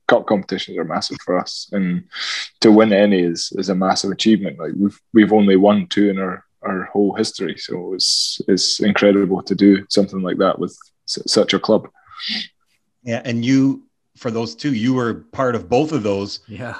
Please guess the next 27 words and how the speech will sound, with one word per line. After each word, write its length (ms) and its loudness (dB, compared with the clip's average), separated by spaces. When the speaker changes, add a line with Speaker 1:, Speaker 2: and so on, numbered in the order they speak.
Speaker 2:
playing 380 0
ninety 280 2
minutes 420 -2
in 80 -2
the 100 -2
last 320 -2
one, 160 -4
and 180 -4
I 60 -8
think 240 -8
it 60 -6
was 200 -8
eighty-four 640 -4
to, 260 -6
or 120 -6
eighty-six 560 -6
minutes 340 4
Speaker 1:
Yeah. 60 -12
Speaker 2:
in 60 -20
the 40 -20
first 260 -10
one. 220 -14
Um, 340 -12
that's 260 -4
huge. 460 -6
So, 160 -6
like, 260 -4